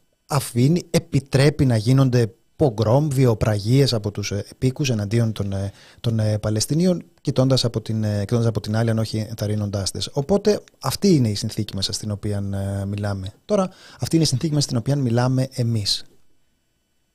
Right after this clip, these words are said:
Αυτό το οποίο περιγράφουν τα, τα,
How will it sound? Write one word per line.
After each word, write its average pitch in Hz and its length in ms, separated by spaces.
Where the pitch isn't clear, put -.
Αυτό - 200
το 135 100
οποίο 139 200
περιγράφουν 123 840
τα, 95 380
τα, 101 360